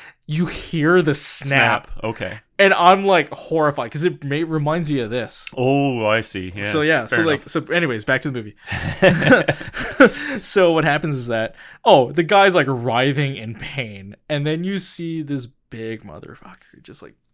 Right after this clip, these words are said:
Speaker 1: bring out the mallet. And
Speaker 2: Oh,
Speaker 1: it's, like,
Speaker 2: I
Speaker 1: this
Speaker 2: know.
Speaker 1: old-fashioned, like, it's something you would see out of Looney Tunes.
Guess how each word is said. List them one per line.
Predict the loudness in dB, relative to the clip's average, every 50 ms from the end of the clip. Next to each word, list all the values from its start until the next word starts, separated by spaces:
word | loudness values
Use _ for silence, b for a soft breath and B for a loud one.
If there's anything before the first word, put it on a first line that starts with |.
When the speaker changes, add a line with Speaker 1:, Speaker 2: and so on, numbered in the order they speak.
| _ _ _ _
Speaker 1:
bring | -8 -8 -8 -8 -10
out | -14 -18 -18 _
the | -20 -20 _ _
mallet. | _ -18 -14 -14 -12 -12 -14 -16 -18 -20 -20 _ _ _ -2
And | 0 2
Speaker 2:
Oh, | 4
Speaker 1:
it's, | 4 6
like, | 4 4
Speaker 2:
I | 4
Speaker 1:
this | 2 0 0
Speaker 2:
know. | 0 0 4
Speaker 1:
old-fashioned, | 4 6 6 6 4 2 0 -4 -10 -14 _ -8 -8 -6 -8 -8 -10 -10 -8 -8 -8 -8 -10 -10 -12 -16 B B B B B B B B
like, | B -4 -4 -6 -10 _ _ -16
it's | -16 -14 -12 -10
something | -8 -8 -8 -6 -4 -6 -6 -6
you | -6 -8
would | -6 -6
see | -6 -6 -4 -4
out | -4 -4 -4
of | -6 -6 -10
Looney | -12 -16 -16 -16 -16 -16
Tunes. | -16 -18 -18 -20 -20 -20 -18 -18 -18 -18